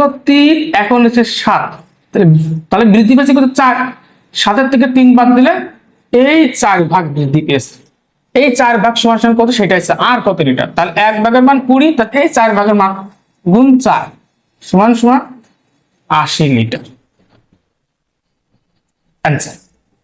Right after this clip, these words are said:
পরেরটা বলতেছে, ষাট লিটার ফলের রসে আম ও কমলার অনুপাত দুই is to এক। কমলার রসের পরিমাণ কত লিটার বৃদ্ধি করলে অনুপাতটি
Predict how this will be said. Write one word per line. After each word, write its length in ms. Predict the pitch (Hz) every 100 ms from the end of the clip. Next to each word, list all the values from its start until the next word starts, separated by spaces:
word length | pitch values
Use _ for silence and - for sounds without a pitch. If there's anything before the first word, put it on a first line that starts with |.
| _ _ - _ _ _ _ _ _ _ _ _
পরেরটা 260 | 220 254 277
বলতেছে, 340 | 285 254 262 247 247 254 254 _ - -
ষাট 240 | - 233 262 254
লিটার 240 | 254 277 269 208
ফলের 340 | 202 254 294 220 190
রসে 340 | 196 - 151 104 - _ _ _ _ _ _ _
আম 260 | 220 247 254 277
ও 40 | 262 247
কমলার 400 | 226 226 240 240 214
অনুপাত 360 | 226 226 262 226 165
দুই 140 | 190 233 214
is 60 | -
to 60 | 190 120
এক। 80 | - - _ _ _ _ - _ _ _ _ -
কমলার 500 | 226 240 269 285 285 226
রসের 320 | 220 - 269 262
পরিমাণ 340 | 269 269 277 285 -
কত 180 | 226 226 233
লিটার 240 | 226 233 254 170
বৃদ্ধি 340 | 202 180 175 262
করলে 280 | 254 202 170 180 175 - _ - 185
অনুপাতটি 720 | 226 226 240 240 240 269